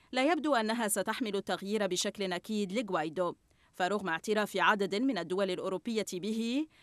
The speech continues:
بيد أن أوروبا ليست على قلب رجل واحد كما يظهر، إذ غيرت من لهجتها التصعيدية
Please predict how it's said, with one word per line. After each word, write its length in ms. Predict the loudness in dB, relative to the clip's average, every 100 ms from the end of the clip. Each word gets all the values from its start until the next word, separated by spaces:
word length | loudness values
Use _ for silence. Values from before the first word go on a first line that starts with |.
| -14 -8
بيد 200 | -4 -2
أن 220 | 0 2
أوروبا 440 | 2 2 0 0
ليست 440 | 0 0 -2 -2 2
على 200 | 2 2
قلب 300 | -2 -2 2
رجل 480 | 2 2 0 0
واحد 460 | 2 4 2 0 0
كما 360 | -2 0 -2 0
يظهر، 480 | -2 -4 -4 -4 -8 _ _ -20 _
إذ 100 | -8
غيرت 460 | -2 0 0 -4 -6
من 80 | -6
لهجتها 520 | -4 -2 -2 -2 -4
التصعيدية 800 | -6 -4 -2 -2 0 2 4